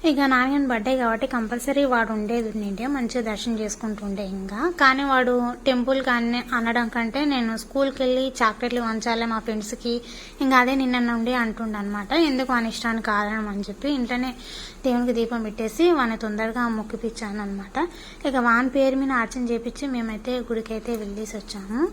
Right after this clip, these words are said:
ఇదనమాట. వీడియో నచ్చింది అనుకోండి, లైక్ చేయండి, షేర్ చేయండి. అలాగే ఇలాంటి మంచి మంచి వీడియోస్ కోసం అయితే నా ఛానల్ వెంటనే సబ్స్క్రైబ్ చేసుకోండి. కేక్ కటింగ్ బ్లాగ్ అయితే మళ్ళీ నెక్స్ట్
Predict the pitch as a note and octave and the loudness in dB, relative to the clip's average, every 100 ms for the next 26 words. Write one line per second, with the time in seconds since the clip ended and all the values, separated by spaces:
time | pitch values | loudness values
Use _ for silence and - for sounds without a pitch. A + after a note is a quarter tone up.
0 | - - - - A#3+ A#3 A3 G#3+ G#3+ B3 | -4 -18 -18 -2 0 2 2 0 0 0
1 | B3+ B3 C4 B3+ C4 B3 A#3 A3+ A3+ A3 | 0 0 0 -2 -2 0 0 -2 -4 -4
2 | G#3+ G#3+ A3 A3+ A#3 - G#3+ G3+ G#3+ A3+ | -4 -4 -2 -2 -4 -4 -6 -4 -4 -2
3 | A#3 G#3+ G#3+ G#3+ A3 G#3+ G#3+ G3+ G#3 G3+ | -2 -2 -2 -2 -2 -2 -4 -4 -4 -4
4 | A#3 B3 A#3+ A3+ G#3+ G#3+ - A3+ G#3+ G#3 | -2 -2 -2 -2 -2 -4 -6 -6 -6 -8
5 | G#3+ G#3+ G#3 G#3 G#3+ A#3+ A3+ G#3 G#3+ G#3 | -8 -8 -6 -4 -2 -2 -4 -4 -6 -4
6 | G3+ - A3+ G#3+ A3+ A3 G#3+ G#3 D#4 - | -6 -6 -8 -6 -6 -6 -6 -4 -4 -6
7 | - - - C4 B3+ B3+ A#3+ A#3+ A#3 A3 | -12 -16 -4 2 2 4 0 2 0 2
8 | G#3 G#3 A3 G#3+ A#3+ A3+ G#3 A3 G#3 G#3 | 2 0 -2 -4 -2 -2 -2 -4 -6 -8
9 | - - | -8 -8